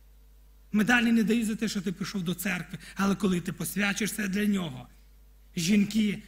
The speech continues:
вони шукали розп'ятого. Того, з якого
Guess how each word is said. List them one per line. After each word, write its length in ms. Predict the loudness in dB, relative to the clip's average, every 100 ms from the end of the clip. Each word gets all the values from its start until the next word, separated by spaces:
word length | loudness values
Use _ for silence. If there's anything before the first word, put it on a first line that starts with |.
| -2
вони 180 | 0 0
шукали 420 | -2 -2 0 0
розп'ятого. 840 | -2 -2 -2 0 -2 -6 -8 -12 -18 -20 -20 -20 -20 -20 -20 -20 -20 -20 -16 -2
Того, 220 | 2 4
з 80 | 2
якого 400 | 0 0 0